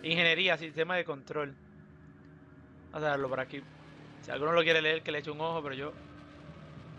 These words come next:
ya lo leeré. Vamos a prender aquí. Subir espacio. Tre-, trepar, será, ¿no? Cerrar puerta, tenemos un montón de cositas por aquí.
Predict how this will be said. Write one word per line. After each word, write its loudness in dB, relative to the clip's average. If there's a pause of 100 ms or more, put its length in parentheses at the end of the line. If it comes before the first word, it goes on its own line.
(1300)
ya 0
lo 0
leeré. -4
Vamos -10
a -4
prender -8
aquí. -14 (2000)
Subir -6
espacio. -10 (2500)
Tre-, -20 (120)
trepar, 0
será, -12
¿no? -18 (1120)
Cerrar -10
puerta, -2
tenemos -10
un -14
montón -14
de -10
cositas -12
por -14
aquí. -10